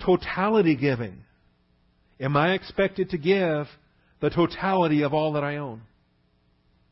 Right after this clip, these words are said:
And what is livelihood giving? Am I expected to give from the funds which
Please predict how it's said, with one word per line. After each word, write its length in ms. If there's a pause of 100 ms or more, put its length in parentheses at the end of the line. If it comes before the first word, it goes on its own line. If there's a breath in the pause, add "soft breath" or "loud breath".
(1200)
And 160
what 120
is 120
livelihood 560
giving? 380 (1120)
Am 140
I 120
expected 520
to 100
give 500 (600 soft breath)
from 180
the 100
funds 560 (640)
which 400